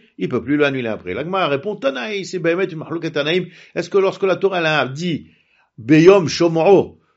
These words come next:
lorsque on peut annuler le vœu, les vœux de sa, son épouse, à partir du moment, dans la journée où on a entendu, est-ce que c'est les vingt-quatre heures après qu'on a entendu, ou alors c'est jusqu'à la nuit,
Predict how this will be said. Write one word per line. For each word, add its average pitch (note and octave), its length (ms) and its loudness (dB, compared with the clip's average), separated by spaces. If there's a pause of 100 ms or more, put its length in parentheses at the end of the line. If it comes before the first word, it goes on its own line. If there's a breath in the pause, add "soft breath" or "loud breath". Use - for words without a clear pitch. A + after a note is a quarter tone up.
lorsque F3 300 2
on F3+ 280 2
peut F3 140 0
annuler E3+ 640 4
le D3+ 460 2
vœu, D3+ 440 0
les C#3+ 140 2
vœux D#3+ 180 0
de D3+ 80 0
sa, C#3 320 -4
son D#3 160 -8
épouse, D3 400 -8 (220 soft breath)
à - 40 -10
partir D3+ 300 -2
du D#3 120 0
moment, D#3 260 -4
dans C#3+ 160 4
la D3 80 4
journée E3 320 0
où E3 60 2
on D#3 120 0
a D3 60 2
entendu, C#3 640 -4 (100)
est-ce A2+ 140 -8
que D3 60 -4
c'est D3 160 -4
les C#3+ 120 2
vingt-quatre C3+ 580 0
heures D3+ 200 4
après C3 300 -4
qu'on F3 160 -6
a - 20 -2
entendu, G#3 380 -4
ou C4+ 100 0
alors A3 180 0
c'est G3 140 0
jusqu'à F3+ 300 0
la G3 140 6
nuit, A3+ 520 0